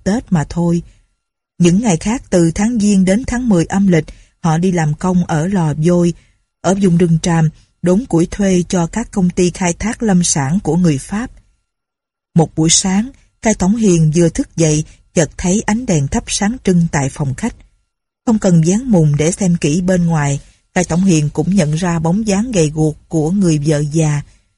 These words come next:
Ông ho lên vài tiếng rồi nói, "Sao bà thức sớm quá vậy? Mùa này trời đổi gió, dễ sanh bệnh." Bà cai tổng ngồi im, lát sau bà ôm mặt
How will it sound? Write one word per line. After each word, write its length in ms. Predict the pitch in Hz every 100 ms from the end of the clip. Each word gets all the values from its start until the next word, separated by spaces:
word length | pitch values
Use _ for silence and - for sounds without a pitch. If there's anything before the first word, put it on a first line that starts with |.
| _ _
Ông 220 | 190 170
ho 220 | 165 190 190
lên 240 | 190 175
vài 180 | 165 147 -
tiếng 260 | 175 190
rồi 200 | 262 180
nói, 360 | 143 147 170 240 - _ _ _ _ _ _
"Sao 360 | - - 175 151
bà 160 | 143
thức 220 | 131 170 -
sớm 320 | 208 202 233
quá 280 | 208 202 240
vậy? 300 | 202 143 151 156 - _ _ _
Mùa 140 | 185
này 240 | 170 165 156
trời 160 | 170 151
đổi 240 | 147 156
gió, 400 | 185 190 202 262 285 _ _
dễ 240 | 156 131
sanh 380 | 202 - 185 165
bệnh." 320 | 151 139 151 165 - _ _ _ _ _ _ _ _ _ _ _ _ _ _
Bà 240 | 180 175
cai 180 | 165 202
tổng 360 | 196 151 147 233
ngồi 200 | 190 147
im, 240 | - 190 180 - - _ _
lát 200 | 202 233
sau 360 | - - 208 196
bà 160 | 170 156
ôm 200 | 208 202
mặt 160 | 165